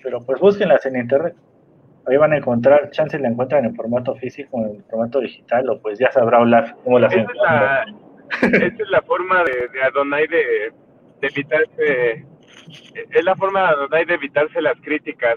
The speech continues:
Speaker 2: o sea, como las películas jamás las van a encontrar,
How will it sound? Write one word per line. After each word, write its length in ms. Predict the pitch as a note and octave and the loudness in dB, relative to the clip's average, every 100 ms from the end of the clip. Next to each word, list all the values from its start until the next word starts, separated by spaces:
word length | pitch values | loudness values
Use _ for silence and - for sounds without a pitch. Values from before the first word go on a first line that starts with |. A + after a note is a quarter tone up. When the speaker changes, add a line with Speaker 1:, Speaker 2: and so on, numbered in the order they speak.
| B2 | -4
Speaker 2:
o 80 | A#2 | -4
sea, 320 | C#3+ C#3+ C#3 | 2 2 2
como 420 | C#3+ C3+ C3 C3 C3 | -4 -4 0 0 -2
las 200 | C3+ C3+ | -4 -4
películas 420 | D#3 F3 A#3 A3+ F#3 | -6 -10 -2 0 0
jamás 360 | D3+ C#3+ D#3+ F#3 | -2 -2 -2 -2
las 140 | F#3+ | -2
van 180 | E3 F3 | -2 -4
a 40 | |
encontrar, 560 | F3+ D3+ D#3 D3 E3 | -6 -8 -4 -2 -2